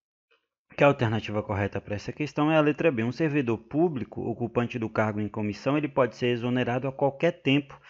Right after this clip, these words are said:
sem necessidade de justificativa formal, pois os cargos em comissão são de livre nomeação e exoneração. Esses cargos são, por natureza, de confiança,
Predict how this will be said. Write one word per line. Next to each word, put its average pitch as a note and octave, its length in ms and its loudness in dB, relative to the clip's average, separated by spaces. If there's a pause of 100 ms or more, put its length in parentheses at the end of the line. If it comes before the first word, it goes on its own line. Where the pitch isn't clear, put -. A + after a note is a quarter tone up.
(340)
sem F#3+ 340 4
necessidade A#2+ 1000 2 (400)
de A2 100 -4
justificativa A2+ 800 -2
formal, A#2 520 2
pois D#3 220 0
os C#3 160 -8
cargos A2 360 0
em A2+ 100 -2
comissão A#2+ 560 -2
são F#3+ 320 2
de E3 140 0
livre C3+ 380 0
nomeação B2 760 0
e D#3+ 140 4
exoneração. D3 840 2 (280)
Esses C3+ 260 -2
cargos D3 400 4
são, A#2+ 200 0
por D#3+ 260 0
natureza, B2+ 560 0
de A#2+ 100 -8
confiança, A#2+ 800 -2